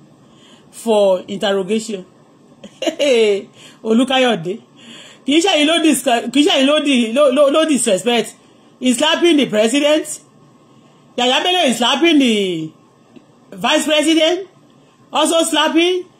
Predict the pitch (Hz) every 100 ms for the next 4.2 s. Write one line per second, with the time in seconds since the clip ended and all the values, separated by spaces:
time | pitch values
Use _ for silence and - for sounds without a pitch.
0 | _ _ 214 247 247 240 294 320 381 403
1 | - _ _ - 262 269 294 247 220 208
2 | 247 220 190 _ _ _ _ - 247 226
3 | 339 381 285 247 262 269 220 175 208 196
4 | 165